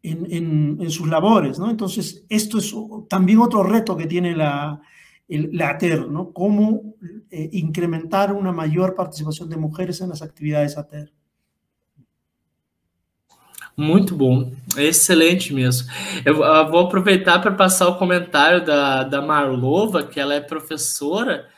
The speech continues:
Speaker 2: e ela também faz o seu doutorado em extensão rural na Universidade Federal de Santa Maria, e ela comenta o seguinte:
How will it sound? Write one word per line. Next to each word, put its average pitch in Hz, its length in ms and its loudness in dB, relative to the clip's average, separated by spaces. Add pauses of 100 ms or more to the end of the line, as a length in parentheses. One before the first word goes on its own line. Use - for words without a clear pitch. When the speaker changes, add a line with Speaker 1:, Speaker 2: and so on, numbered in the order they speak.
(260)
Speaker 2:
e 143 160 -4
ela 151 260 -2
também 151 460 -6
faz 147 360 -2
o 143 80 -8
seu 143 200 -6
doutorado 143 640 -2
em 156 60 -6
extensão 139 520 -6
rural 131 360 -4
na 131 300 -6
Universidade 131 540 -10
Federal 131 220 -8
de 131 80 -8
Santa 131 220 -12
Maria, 135 440 -2
e 170 80 0
ela 170 220 2
comenta 185 500 -2
o - 40 -12
seguinte: 202 640 -6